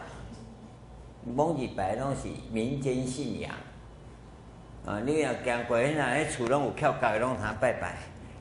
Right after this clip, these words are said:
内底是啥不管啦，反正有庙就拜就对啊。反正有庙就有人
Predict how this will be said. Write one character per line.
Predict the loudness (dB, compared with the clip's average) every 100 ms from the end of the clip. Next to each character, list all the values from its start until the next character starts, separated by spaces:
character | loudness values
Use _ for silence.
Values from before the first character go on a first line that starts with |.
| -10 0
内 | 0
底 | 4 2
是 | 2
啥 | -4 -4 -4
不 | -2
管 | 0 0
啦， | -2 -4 -2
反 | 0 2
正 | 2 2 -2 -2
有 |
庙 | 4 4 4
就 | 2
拜 | -2 -4
就 | -4
对 | -4 -2
啊。 | 0 -2 -8 -14 -16 -18 -18 -18 -16 -10 -8 -8 -12 -14 -16 -6
反 | -2 2
正 | 2 2 -4 -6 0
有 | 4
庙 | 6 6
就 | 4
有 | 4
人 | 4